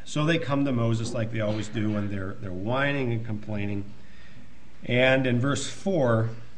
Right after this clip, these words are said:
"Then said the Lord unto Moses, Behold, I will rain bread from heaven for you, and the people shall go out and gather a certain rate every day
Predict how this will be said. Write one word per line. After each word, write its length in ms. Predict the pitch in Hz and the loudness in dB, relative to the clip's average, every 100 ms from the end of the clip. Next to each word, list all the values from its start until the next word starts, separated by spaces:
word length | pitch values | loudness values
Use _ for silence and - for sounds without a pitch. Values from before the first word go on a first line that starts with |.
| - - | -8 -4
"Then 220 | 120 151 | 2 4
said 180 | 202 185 | 4 0
the 80 | 165 | 0
Lord 240 | 147 139 | 2 4
unto 200 | 131 120 | 4 4
Moses, 380 | 110 107 107 104 | 2 2 0 -2
Behold, 400 | 104 104 123 127 | -2 0 0 0
I 140 | 120 131 | 0 0
will 180 | 123 | 0
rain 460 | 107 110 113 113 110 | 0 2 4 2 2
bread 360 | 113 104 113 151 | -2 0 0 0
from 180 | 165 139 | -2 -2
heaven 300 | 123 110 104 | 0 0 0
for 220 | - 101 | -4 -6
you, 340 | 90 90 104 113 - - - - | -4 -4 -4 -4 -6 -8 -8 -6
and 100 | - | -6
the 40 | 101 | 0
people 340 | 180 208 208 | 4 4 4
shall 180 | - 175 | 2 0
go 140 | 151 | 2
out 180 | 143 143 | 4 4
and 160 | 117 110 | 2 2
gather 320 | 123 160 139 | 2 4 2
a 100 | 107 | 2
certain 400 | - 156 175 151 | 0 0 0 0
rate 180 | 131 131 | 0 0
every 200 | 123 113 | 0 -2
day 360 | 107 98 98 | -2 -2 -2